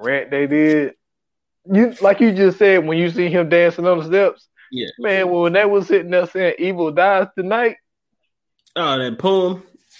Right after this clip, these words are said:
Speaker 1: Yo, <laughs> but I was like, "These motherfuckers don't shut the fuck
Speaker 2: I ain't
Speaker 1: up."
Speaker 2: gonna
Speaker 1: Like,
Speaker 2: lie. I thought everybody in that bar was dead when he started saying that, bro. I'm like, "Oh,
Speaker 1: No.
Speaker 2: he is coming to murk everybody in there."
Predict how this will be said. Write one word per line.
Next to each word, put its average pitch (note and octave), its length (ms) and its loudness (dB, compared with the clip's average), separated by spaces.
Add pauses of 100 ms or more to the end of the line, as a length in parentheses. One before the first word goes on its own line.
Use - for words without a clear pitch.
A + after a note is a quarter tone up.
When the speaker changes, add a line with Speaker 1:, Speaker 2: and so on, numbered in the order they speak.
(540)
Speaker 1:
Yo, B2 500 -2
<laughs> A2+ 40 -18
but - 340 0 (300)
I G3+ 60 6
was D#3 220 0
like, A2+ 360 0
"These D#3 340 0
motherfuckers C3 580 -2
don't A#2+ 200 -6
shut - 260 -2
the B2 80 -10
fuck - 120 -6 (140)
Speaker 2:
I - 40 -2
ain't D3+ 60 4
Speaker 1:
up." D3 60 6
Speaker 2:
gonna C#3 80 0
Speaker 1:
Like, C3+ 380 -2
Speaker 2:
lie. - 40 -12 (100)
I - 120 -10
thought C3 160 -4
everybody C#3+ 400 -2
in C3+ 80 0
that C3 200 -4
bar B2+ 220 -4
was G#2+ 240 -10
dead C#3+ 520 2
when B2+ 120 -2
he C3 120 -4
started C3 300 -4
saying B2+ 280 -4
that, B2 300 -4
bro. A#2 100 -6
I'm D#3+ 240 0
like, G#2+ 200 -6
"Oh, G#3+ 120 -6
Speaker 1:
No. B3 160 4
Speaker 2:
he E3+ 220 4
is B2+ 80 -4
coming C3 440 -4 (100)
to G2 80 -18
murk B2+ 400 -4
everybody D#3 520 2
in D#3 140 0
there." A#2 140 -6